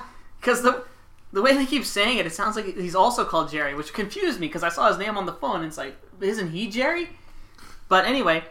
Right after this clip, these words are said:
so it's like, hey, you know, if you, if you want to keep your, you know, family on the boat where it's safe, out at sea, you have to do this mission. And it's like, Brad Pitt decides to do it. So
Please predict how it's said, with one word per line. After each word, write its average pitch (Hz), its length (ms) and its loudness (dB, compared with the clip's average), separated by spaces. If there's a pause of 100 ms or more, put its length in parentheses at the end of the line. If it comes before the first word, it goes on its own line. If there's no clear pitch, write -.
(320)
so - 120 0
it's 180 100 2
like, 175 100 -2
hey, 180 240 2
you 175 100 0
know, 160 240 6
if 160 160 -6
you, 175 220 -6
if 185 180 -8
you 165 220 -4
want 208 240 2
to 196 60 -10
keep 208 180 -8
your, 170 260 -2 (140)
you 185 80 -4
know, 156 240 -2 (320)
family 196 320 4
on 190 180 4
the 226 60 0
boat 180 340 6
where 180 140 4
it's 185 160 -2
safe, 165 280 -2 (380)
out 180 220 2
at 180 80 -10
sea, 160 400 -4 (400)
you 175 80 -6
have 175 260 12
to 175 80 -4
do 165 80 2
this 160 160 -4
mission. 143 380 -8
And 139 120 -12
it's 139 160 -12
like, 135 220 -8
Brad 151 220 -2
Pitt - 200 -10
decides 147 360 0
to 151 80 -8
do 143 120 -6
it. 147 160 -2 (800)
So 165 500 2